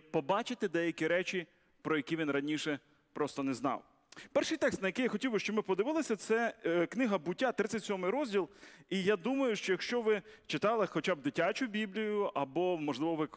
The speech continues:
хоча б один раз були в недільній школі, то, скоріше за все, ви знаєте цю історію.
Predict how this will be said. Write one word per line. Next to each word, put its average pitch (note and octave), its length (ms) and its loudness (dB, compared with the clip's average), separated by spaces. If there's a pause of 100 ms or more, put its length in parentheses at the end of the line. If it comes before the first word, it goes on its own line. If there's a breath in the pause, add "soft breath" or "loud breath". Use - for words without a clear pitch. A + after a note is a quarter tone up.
(120)
хоча - 340 -2
б C#3+ 60 -4
один D3+ 220 0
раз G#3+ 180 0
були F3+ 220 2
в D#3+ 60 -4
недільній D#3+ 380 -2
школі, G#3 480 0 (380 loud breath)
то, F3+ 160 2
скоріше E3 680 0
за E3+ 100 0
все, E3+ 200 0
ви C#3+ 120 0
знаєте E3+ 580 0 (320 loud breath)
цю - 140 -4
історію. C#3 600 0